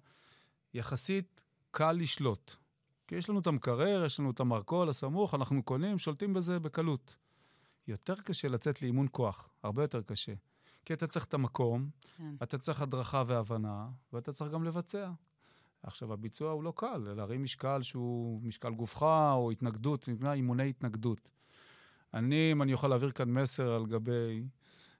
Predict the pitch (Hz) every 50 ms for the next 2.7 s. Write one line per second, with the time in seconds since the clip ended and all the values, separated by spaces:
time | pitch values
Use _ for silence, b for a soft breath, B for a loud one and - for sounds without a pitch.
0 | b - 120 110 110 110 110 - - - - 131 120 113 120 135 147 135 - 151
1 | 147 139 123 127 123 120 120 107 - 135 131 127 - - 135 131 123 - - 131
2 | 117 113 113 104 - - 123 123 123 123 123 143 156 160